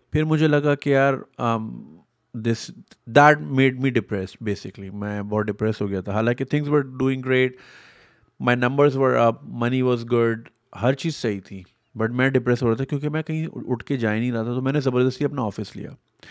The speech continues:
और मैंने सोचा मैं पॉडकास्ट करूँगा। So I challenged myself to a podcast कि मैं ये कर सकता हूँ कि मैं नहीं कर सकता। So मैंने ऑफिस रेंट किया, वो बनवाया और फिर उसमें पॉडकास्ट का सिलसिला शुरू किया। It did well। फिर मैंने सोचा कि यार, what else can I do?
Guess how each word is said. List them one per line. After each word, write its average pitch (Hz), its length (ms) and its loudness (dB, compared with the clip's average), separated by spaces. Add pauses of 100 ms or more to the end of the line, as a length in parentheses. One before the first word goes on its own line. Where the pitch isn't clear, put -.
(640)
और 120 160 6
मैंने 123 220 2
सोचा 127 260 0
मैं 135 160 -2
पॉडकास्ट 101 480 -6
करूँगा। 123 300 -18
So 123 100 -8
I 123 140 2
challenged 117 440 -2
myself 113 340 -6
to 104 120 -4
a - 80 -
podcast - 460 -16 (800)
कि - 80 -4
मैं 127 100 0
ये 131 60 2
कर 117 160 0
सकता 120 260 -6
हूँ 120 60 -2
कि 120 60 -2
मैं 107 120 -2
नहीं 101 140 -8
कर 92 100 -10
सकता। - 380 -16 (120)
So 135 160 -2
मैंने 131 340 0
ऑफिस 117 360 -2
रेंट 110 240 -4
किया, 107 240 -4
वो 104 100 -2
बनवाया 98 680 -4 (540)
और 113 100 -6
फिर 110 140 -4
उसमें 101 200 -8
पॉडकास्ट 101 480 -2
का 101 60 -6
सिलसिला 98 380 -10
शुरू 98 240 -10
किया। 95 300 -12
It 120 200 -8
did 151 180 4
well। 110 360 0 (400)
फिर 143 120 4
मैंने 143 240 2
सोचा 135 300 0
कि 131 160 -2
यार, 127 100 2
what 123 220 2
else 113 380 -4
can 98 220 -6
I 98 60 -12
do? 95 80 -8